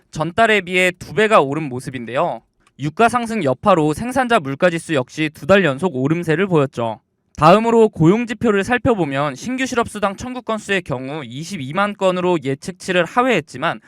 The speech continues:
전달에 비해 오름세를 보이며 오 주 만에 증가세로 전환했는데요.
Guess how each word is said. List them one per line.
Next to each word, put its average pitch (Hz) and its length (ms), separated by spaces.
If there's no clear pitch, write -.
전달에 208 460
비해 196 240
오름세를 196 640
보이며 180 420
오 139 200
주 180 140
만에 185 240
증가세로 175 600
전환했는데요. 143 920